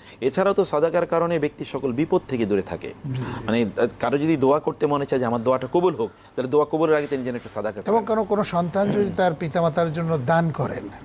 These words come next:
Speaker 2: তাহলে
Speaker 1: পিতামাতা
Speaker 2: সেই
Speaker 1: সওয়াব পেয়ে যাবেন।
Speaker 2: পিতামাতার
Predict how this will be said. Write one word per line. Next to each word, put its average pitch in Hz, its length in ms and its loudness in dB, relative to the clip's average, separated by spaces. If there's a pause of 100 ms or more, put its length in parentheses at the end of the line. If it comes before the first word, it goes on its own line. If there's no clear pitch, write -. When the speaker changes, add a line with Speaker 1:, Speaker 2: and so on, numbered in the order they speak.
Speaker 2:
তাহলে 170 540 4 (100)
Speaker 1:
পিতামাতা 175 260 2
Speaker 2:
সেই 180 60 -2
Speaker 1:
সওয়াব 143 180 0
পেয়ে 127 120 2
যাবেন। 107 180 -4
Speaker 2:
পিতামাতার 185 640 0